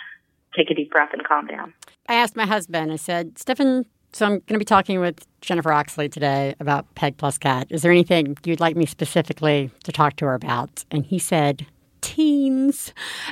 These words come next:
Speaker 2: My, my, <laughs> my hus-,
Speaker 1: <laughs>
Speaker 2: my husband and I really enjoy things like Teen Week. Anytime you call a group of teenagers, just teens, like any sort of gra-, we really find that hilarious. And it was as if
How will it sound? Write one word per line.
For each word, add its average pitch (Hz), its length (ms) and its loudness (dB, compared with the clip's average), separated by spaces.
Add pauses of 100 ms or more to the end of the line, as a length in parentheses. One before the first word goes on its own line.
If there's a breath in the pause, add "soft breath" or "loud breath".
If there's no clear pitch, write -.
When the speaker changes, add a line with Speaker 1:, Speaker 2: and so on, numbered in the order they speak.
Speaker 2:
My, 277 340 2 (240)
my, 269 180 2
<laughs> 427 460 -4
my 339 160 2
hus-, 339 680 0
Speaker 1:
<laughs> - 80 -10
Speaker 2:
my 254 100 2
husband 302 300 2
and 294 100 0
I 240 280 2
really 226 600 0 (460)
enjoy 202 400 0
things 196 220 -4
like 156 220 -4
Teen 254 300 4
Week. 233 460 -4
Anytime 220 360 2
you 185 240 -2
call 196 380 4
a 190 60 -2
group 180 180 -4
of 180 100 -10
teenagers, 185 540 -2
just - 280 -10
teens, 190 540 2
like 170 140 0
any 170 100 6
sort 175 160 2
of 156 80 2
gra-, 180 240 2
we 196 140 0
really 262 260 4
find 202 300 2
that 170 300 2
hilarious. 202 760 2 (440 loud breath)
And 226 600 2 (140)
it 226 140 0
was 240 160 -2
as 226 180 -4
if 226 640 0